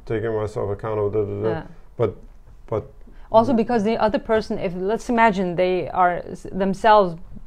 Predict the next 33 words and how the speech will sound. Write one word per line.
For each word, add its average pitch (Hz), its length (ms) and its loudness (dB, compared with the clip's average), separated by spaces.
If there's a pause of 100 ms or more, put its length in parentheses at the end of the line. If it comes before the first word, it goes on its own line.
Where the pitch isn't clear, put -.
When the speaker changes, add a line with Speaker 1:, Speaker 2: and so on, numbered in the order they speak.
(340)
Speaker 2:
new 208 300 6
to 214 140 2
this 180 260 2
concept 175 680 -2
and 170 240 -6
wa-, 170 160 -6
uh, 165 300 -4
maybe 175 260 0
have 180 140 -4
not 190 280 -2
been, 175 280 -4 (600)
uh, 190 100 -4
so, 185 240 -2 (340)
uh, 165 460 -2 (520)
aware 196 380 4
of 165 120 2
this, 170 320 -8
uh, - 40 -6 (260)
aspect 175 400 -6
of 170 120 -6
relationships. 180 760 0
They 202 160 4
try 196 400 0
and 202 220 -2
they 190 100 0
want, 208 320 -2 (340)
it's - 160 -10
not 254 180 2
like 175 220 2
they're 170 160 0
super 196 460 -2
mentalizers 170 680 -4
suddenly. 185 600 -2